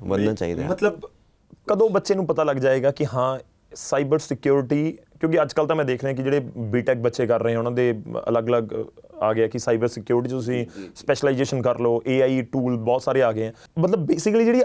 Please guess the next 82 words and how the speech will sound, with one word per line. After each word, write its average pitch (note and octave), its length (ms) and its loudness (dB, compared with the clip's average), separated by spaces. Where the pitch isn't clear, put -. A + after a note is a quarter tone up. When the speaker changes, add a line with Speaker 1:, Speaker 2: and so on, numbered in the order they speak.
Speaker 2:
ਅੰਦਰੋਂ G#3 360 2
ਆਵਾਜ਼ G3 280 2
ਆ, A3+ 40 4
ਉਹ A3+ 60 2
ਕਿਵੇਂ G#3 280 0
ਪਤਾ E3+ 200 0
ਲੱਗੇਗੀ? A2+ 500 -2
ਇੱਕ - 120 -10
ਪੰਦਰਾਂ, C#3+ 260 0
ਸੋਲਾਂ, C3+ 260 -2
ਸਤਾਰਾਂ A#2+ 260 -2
ਸਾਲ A#2 200 -2
ਦੇ A#2 60 2
ਬੱਚੇ A#2 200 -2
ਨੂੰ D3+ 100 -4
ਥੋੜ੍ਹੇ G#3+ 180 0
ਟਿਪਸ E3 280 -2
ਦਿਓ D3 140 2
ਨਾ B2+ 100 -4
ਕਿ - 80 -8
ਕਿਸੇ D3 200 0
ਦਾ E3+ 100 2
ਭਲਾ E3 280 2
ਹੋਵੇ C3+ 180 2
ਬੱਚੇ B2+ 280 0
ਦਾ। A2 200 -6
Speaker 1:
ਨਹੀਂ, G#3+ 120 6
ਨਹੀਂ, F#3 100 4
ਹੰਡਰਡ D#3 260 4
ਪਰਸੈਂਟ। A2+ 340 2
ਜੇ C#3 120 4
ਤੁਹਾਨੂੰ D3 260 4
ਲੱਗਦਾ B2+ 280 4
ਵੀ C#3 100 2
ਤੁਸੀਂ C3 320 0
ਇਹ B2+ 60 2
'ਚ - 100 -8
ਕਰੀਅਰ B2 340 2
ਬਣਾ F#2+ 320 0
ਸਕਦੇ A2+ 360 0
ਹੋ, A#2 140 4
ਤੁਸੀਂ A2 280 -2
ਇਹਦੇ A2+ 160 2
'ਚ - 240 -6
ਕੁਛ - 160 -6
ਕਰ A2 180 -2
ਸਕਦੇ A2+ 180 0
Speaker 2:
ਨਹੀਂ, F#3 100 6
Speaker 1:
ਹੋ। E3 120 6
Speaker 2:
ਹੋ E3+ 60 6
ਸਕਦਾ F3+ 240 2
ਨਾ G3 120 2
ਕਿ F3+ 100 2
ਕੋਈ F3 220 4
ਬੈਠ C#3 400 0
ਕੇ D#3+ 120 2
ਆਪਣੇ D#3 260 2
ਫਾਦਰ C3+ 340 2
ਦਾ D3+ 200 4
ਪਾਸਵਰਡ C#3 600 0
ਪੱਚੀ C#3+ 440 -2
ਤੀਹ D#3 180 2
ਵਾਰ D3+ 200 2
ਅਲੱਗ-ਅਲੱਗ C#3 320 4
ਭਰੇ, C#3 400 2
ਇੱਕ C3+ 120 -6
ਵਾਰੀ C3+ 160 2
ਜਾ C3+ 120 4
ਕੇ C3 120 0
ਕਰੈਕ A#2+ 380 -2
ਹੋ C#3+ 100 2
ਜਾਵੇ, C3+ 200 2
ਉਹਨੂੰ C3 160 2
ਲੱਗੇਗਾ, B2+ 280 2
"ਯਾਰ, C3 340 2
ਮੈਂ C3 440 -2
ਤਾਂ F3 140 -2
ਤ੍ਰਿਸ਼ਨੀਤ D#3+ 540 0
ਅਰੋੜਾ D#3 280 2
ਬਣ D3+ 180 -2
ਸਕਦਾ।" D#3 340 0
<laughs> - 340 -10